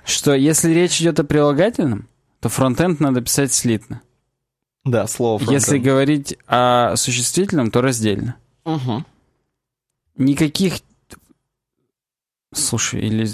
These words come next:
Speaker 1: че-то про дефис
Speaker 2: О.
Speaker 1: тоже было. Я че-то, походу, не готов. Я щас прям, а, посмотрю.
Speaker 2: Хочешь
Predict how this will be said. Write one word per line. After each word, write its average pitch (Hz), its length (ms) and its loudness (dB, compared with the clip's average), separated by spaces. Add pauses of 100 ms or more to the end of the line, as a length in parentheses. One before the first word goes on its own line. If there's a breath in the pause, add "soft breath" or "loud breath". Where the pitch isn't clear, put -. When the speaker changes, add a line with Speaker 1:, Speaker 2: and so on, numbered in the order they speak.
(180)
Speaker 1:
че-то 113 360 -4
про 117 160 -2
дефис 117 400 0
Speaker 2:
О. 110 60 -2
Speaker 1:
тоже 107 260 0
было. 104 200 -2
Я 110 200 0
че-то, 123 240 0
походу, 120 340 -2
не 117 140 2
готов. 117 440 -2
Я 120 200 2
щас 131 220 0
прям, 135 500 2
а, 113 680 0 (460)
посмотрю. 131 480 0
Speaker 2:
Хочешь 147 320 0